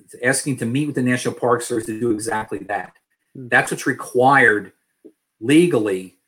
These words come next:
Speaker 1: to, for the Park Service to get involved, is they need to have a request from a congressman, and we have that now. So I don't know where this is gonna end up, Scott. I know that the Memorial Museum, they, their total funding is eighty million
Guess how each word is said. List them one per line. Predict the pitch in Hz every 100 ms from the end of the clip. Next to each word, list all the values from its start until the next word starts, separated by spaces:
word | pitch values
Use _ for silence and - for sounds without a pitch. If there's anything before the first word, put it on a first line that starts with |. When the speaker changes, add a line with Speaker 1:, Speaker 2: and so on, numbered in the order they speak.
| _ _ -
Speaker 1:
to, |
for | 98
the | 98
Park | - 131
Service | 123 139 120 -
to |
get | 113 120
involved, | 101 113 113 104
is | 92
they | 107
need | 104 120 131
to | 120
have | 113 107 107 104 - -
a |
request | 98 92 - 123 123 -
from | - 117 104 107
a | 98
congressman, | - 113 110 98 92 90
and |
we | 92
have | - 101 98
that | 92 -
now. | 87 - _ _ _ _ _ _
So | -
I | -
don't | 151 165
know | 151
where | 143 151
this | 147 -
is | -
gonna | 131
end | 131 127
up, | 135 139
Scott. | - 135 135 131 - _ _ _
I | 110
know | 120 139
that | 147
the | 123
Memorial | 120 123 131 127
Museum, | 113 120 120 127 131 131 _ _ _ _ _
they, | 123 117
their | 127 123 117 110
total | - 151 160 165
funding | - 160 156 131 107
is | 98 -
eighty | - 131 143 147 139 -
million | 120 123 127 123 120 117